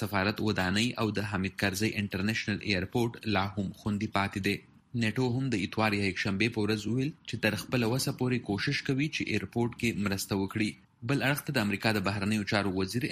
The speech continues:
انتوني بلینکن ویلي، په افغانستان باندې د طالبانو مسلط کېدل او د کابل حتمي پرځېدل یې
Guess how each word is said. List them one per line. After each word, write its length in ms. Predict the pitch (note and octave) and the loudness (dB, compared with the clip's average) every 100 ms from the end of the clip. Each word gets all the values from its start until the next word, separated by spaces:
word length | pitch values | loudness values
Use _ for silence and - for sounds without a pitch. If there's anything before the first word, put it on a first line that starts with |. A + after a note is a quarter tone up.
| A2+ | -2
انتوني 300 | G#2+ G2 F2+ | 0 -2 2
بلینکن 320 | A2 A2+ G#2+ F#2+ | 0 2 0 2
ویلي، 240 | A#2 C#3 F3+ - - - | 2 0 -4 -14 -20 -2
په 100 | A2 | 0
افغانستان 520 | G#2 A#2 A#2 - D3 D3 | 2 2 0 0 0 2
باندې 340 | C#3 C#3 C#3+ B2 | 2 2 2 2
د 80 | G2 | 2
طالبانو 500 | F#2 F#2 G#2+ A2+ G#2+ G2+ | 0 2 2 2 0 -2
مسلط 420 | - F#2+ F2 - | -2 0 -2 -2
کېدل 280 | G2 F#2 B2 - | -2 0 0 0
او 120 | A#2+ G2+ | -2 -2
د 100 | F#2 | 0
کابل 340 | F2+ F2 G#2+ A#2 G#2+ - - | 0 2 0 0 -2 -10 -6
حتمي 400 | G#2+ F#2+ G#2+ A#2 A#2+ A2 - | -6 -2 0 2 2 0 -2
پرځېدل 500 | G#2 F2+ G2 F#2+ B2+ | -2 0 0 0 0
یې 60 | C3 | 0